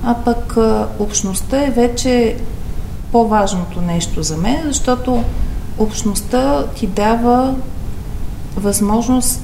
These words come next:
за това самонаблюдение, което идва и чрез сравнение. Още помня, никога няма да го забравя, бяхме в една кръчма, аз обичам кръчмите,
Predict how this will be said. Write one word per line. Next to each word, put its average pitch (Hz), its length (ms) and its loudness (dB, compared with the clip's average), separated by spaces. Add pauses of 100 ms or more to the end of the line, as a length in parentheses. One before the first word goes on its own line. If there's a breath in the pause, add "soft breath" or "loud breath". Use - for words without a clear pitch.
(160)
за 196 260 -2
това 202 500 0
самонаблюдение, 190 1200 2 (640)
което 233 380 2
идва 226 260 2
и 254 80 2
чрез - 420 0
сравнение. 208 720 4 (680)
Още 240 260 0
помня, 170 520 -2 (340)
никога 180 280 0
няма 202 200 0
да 165 100 0
го 160 120 -2
забравя, 156 520 -4 (720 loud breath)
бяхме 220 600 2
в 214 300 0
една 180 280 -2
кръчма, 175 540 -2 (340)
аз - 100 -4
обичам - 360 -4
кръчмите, - 600 -2